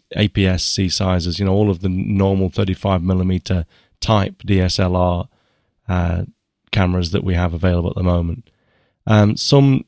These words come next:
shoot in, uh, a four-by-three aspect ratio as well, which is the same as the computer screens before the,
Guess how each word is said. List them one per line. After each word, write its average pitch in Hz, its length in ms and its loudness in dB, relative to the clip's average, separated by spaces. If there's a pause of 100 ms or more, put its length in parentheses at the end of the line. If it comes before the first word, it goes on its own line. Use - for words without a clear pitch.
shoot - 640 0 (100)
in, 98 560 2 (100)
uh, 92 240 0
a 101 100 -2
four-by-three 98 1080 2
aspect 95 320 -2
ratio 95 420 0
as 85 120 -2
well, 92 340 2 (480)
which 101 180 2
is 95 120 -2
the 101 80 -2
same 101 460 4
as 92 360 0
the 95 80 -4
computer 101 540 0
screens 87 640 -2
before 98 500 2
the, 90 380 -2